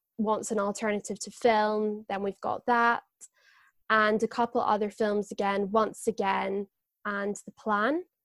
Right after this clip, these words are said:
which are also, I've, you know, I think that weekend's one of the best. It's quite, quite a lot of genres. And then we also have Q and A's as well,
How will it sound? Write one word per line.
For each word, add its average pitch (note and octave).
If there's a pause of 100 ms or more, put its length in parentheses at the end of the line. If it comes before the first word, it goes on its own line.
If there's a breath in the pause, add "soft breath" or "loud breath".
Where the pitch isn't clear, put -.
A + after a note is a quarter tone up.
(400)
which -
are G3 (120)
also, G#3+
I've, G#3 (180)
you A3
know, G#3
I G3+
think -
that G#3+
weekend's G#3
one G3+
of F#3+
the G3
best. F#3+
It's -
quite, - (560 soft breath)
quite -
a A#3
lot A3+
of G#3
genres. G#3 (100)
And A3
then G#3
we G#3+
also G3+
have G#3
Q G#3
and G3
A's G3
as G3+
well, G#3+